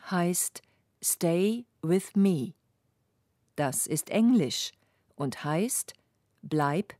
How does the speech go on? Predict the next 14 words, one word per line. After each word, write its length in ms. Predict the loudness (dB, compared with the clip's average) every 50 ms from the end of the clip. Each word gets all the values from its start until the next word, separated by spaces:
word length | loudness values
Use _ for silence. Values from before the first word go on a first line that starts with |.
| _ _
bei 240 | -2 -2 0 0 0
mir. 320 | 0 0 0 -2 -4 -6 -10 _ _ _ _ _ _ _ _ _ _ _ _ _ _ _ _ _ _ _ _ _ _ _ _ _ _ _ _
Aber 480 | -2 0 0 2 2 0 0 0 -2 -4 -6
Sam 360 | -6 -2 0 2 2 2 0
Smith 520 | -2 -2 0 0 0 0 0 -2 -6 -12 -20 _ _ _ _ _ _ _ _ _
hat 240 | -6 -6 -4 0 2
nicht 340 | 2 2 2 0 -6 -4 0
nur 400 | 2 4 4 4 4 2 2 0
für 420 | -2 0 2 2 4 4 2 0
dieses 580 | 0 -2 -2 0 0 0 0 -2 -2 -2 -2 -2
Lied 460 | -2 -2 -2 -2 -4 -8 -12 -12 -14 _ _ _ -6
einen 420 | -4 -2 -2 -2 -2 -2 -2 -2
Grammy 380 | 0 2 2 2 2 0 0 -2
bekommen. 600 | -4 -4 -4 -4 -6 -6 -6 -6 -6 -6 -8